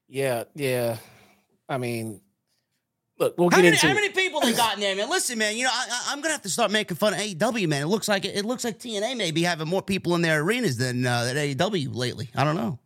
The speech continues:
Speaker 1: Is it just, I mean, okay, this is, this is gonna sound like I'm, like, trying to poke at you, but I'm not. But I don't look at the show, 'cause I'm not gonna lie, I did not notice the size of the crowd. I don't go online and look up the ticket sales,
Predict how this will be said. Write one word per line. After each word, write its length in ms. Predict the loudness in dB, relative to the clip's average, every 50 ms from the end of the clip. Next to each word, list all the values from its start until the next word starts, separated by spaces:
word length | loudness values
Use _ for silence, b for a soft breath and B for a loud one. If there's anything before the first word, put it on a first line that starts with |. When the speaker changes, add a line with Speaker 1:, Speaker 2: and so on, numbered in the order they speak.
| _ _ _ _ _ _ _
Speaker 1:
Is 140 | -8 -2 0
it 160 | 2 2 2
just, 240 | 2 2 0 2 0
I 40 | 0
mean, 180 | 0 -2 -4 -4
okay, 260 | -4 -2 0 0 0 0
this 260 | -2 -2 -2 -2 -2
is, 100 | -4 -6 -8 -8
this 200 | -6 -6 -4 -4
is 80 | -4
gonna 180 | -4 -4 -4 -4
sound 320 | -4 -4 -2 -2 -2 -2
like 180 | -4 -6 -6 -4
I'm, 220 | -6 -6 -4 -4
like, 180 | -4 -4 -6 -6 -10 -14 -16 -20 _ _ _ _ _ _ -10
trying 220 | -6 -6 -6 -6
to 60 | -6
poke 280 | -6 -2 -2 -2 0 0
at 180 | -4 -4 -4 -8
you, 60 | -10
but 100 | -10 -10
I'm 140 | -10 -8 -8
not. 300 | -8 -8 -10 -12 _ _ _ _ _ _ _ _ _ _ _ _
But 300 | 0 2 2 2 2 -2 -8 -4
I 180 | 0 2 2 4
don't 360 | 6 8 8 8 6 2 -4 _ _ _ _ _ _ _ _ _ _ _ _ _ _ _ _ _ _ _ _
look 280 | -2 0 0 0 2 2
at 160 | -2 0 0
the 100 | -2 -4
show, 280 | -2 0 2 2 2 2
'cause 300 | 0 -2 -2 0 2 2
I'm 100 | 2 2
not 80 | 2
gonna 200 | 0 0 0 0
lie, 200 | 0 0 0 -2 -4 _ -4
I 80 | -4 -2
did 180 | -2 -2 -4 -2
not 180 | -2 -2 -2
notice 340 | -2 -2 -2 -2 -2 -4 -6
the 100 | -8 -8
size 280 | -6 -4 -2 -2 -2 -4
of 60 | -6
the 80 | -10
crowd. 400 | -8 -4 -4 -2 -2 -4 -6 -8 -14 _ _ _ _ _ _ _
I 80 | 0 4
don't 220 | 4 4 4 4
go 240 | 4 4 4 4 4
online 320 | 2 2 2 2 2 2 2
and 160 | 2 2 0
look 140 | 0 0 -2
up 100 | -4 -4
the 80 | -6
ticket 320 | -8 -6 -6 -6 -6 -6 -8
sales, 500 | -6 -6 -4 -4 -4 -4 -6 -8 -10